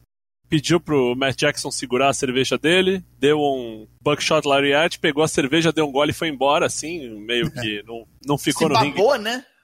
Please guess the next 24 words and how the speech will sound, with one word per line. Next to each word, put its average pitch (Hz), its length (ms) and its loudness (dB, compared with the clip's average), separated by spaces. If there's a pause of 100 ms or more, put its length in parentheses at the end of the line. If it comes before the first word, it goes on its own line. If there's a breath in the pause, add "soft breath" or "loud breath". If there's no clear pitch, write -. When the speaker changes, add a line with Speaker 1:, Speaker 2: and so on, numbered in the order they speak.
(200)
Speaker 1:
É, 156 280 4
se - 140 -4
babou, 139 440 2
não 135 160 0
ficou 156 260 -2
no 147 100 0
ringue 139 280 0
comemorando 131 540 -2
com 127 100 -2
a 123 40 -2
galera. 156 520 2 (160)
Mais 131 320 0
uma 143 160 0
vez 131 260 0
a 131 40 -4
gente 131 280 -4
vê, 127 160 0
né, 127 100 2
esses - 260 -4
efeitos, 123 520 -2
assim, 160 280 -6
né, 123 100 0
tipo, - 220 -6
o... 104 640 -4